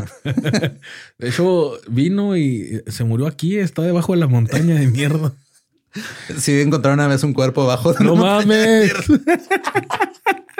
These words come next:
Speaker 2: No el de ese güey, pero sí encontraron.
Speaker 1: Ujú.
Speaker 2: O sea, los, los mafiosos y todo de repente, eh, u-, usaban estos lugares para esconder cuerpos, ¿no?
Speaker 1: Ajá.
Speaker 2: Este Michael Caine testificó,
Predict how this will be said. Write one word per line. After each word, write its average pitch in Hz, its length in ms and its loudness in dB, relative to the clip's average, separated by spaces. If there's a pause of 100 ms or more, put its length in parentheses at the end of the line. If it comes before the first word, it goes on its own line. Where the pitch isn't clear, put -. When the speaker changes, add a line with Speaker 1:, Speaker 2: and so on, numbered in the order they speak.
(1040)
Speaker 2:
No 220 60 2
el 170 100 0
de 180 80 2
ese 175 140 0
güey, 170 160 2
pero 165 180 0
sí - 120 -2
encontraron. 147 1080 2
Speaker 1:
Ujú. 135 80 0
Speaker 2:
O 139 40 2
sea, 131 340 2
los, 120 320 0
los 120 180 0
mafiosos 123 420 0
y 135 40 -6
todo 127 120 2
de 143 60 2
repente, 107 840 -4
eh, 107 120 -2
u-, 110 180 -6 (100)
usaban 110 260 -4
estos 117 160 -4
lugares 107 280 -6
para 104 120 -10
esconder 107 320 -8
cuerpos, 135 440 -4
¿no? 120 80 0
Speaker 1:
Ajá. 107 380 -4 (960)
Speaker 2:
Este 120 300 -4
Michael 139 360 2
Caine 151 180 -2
testificó, 160 720 -2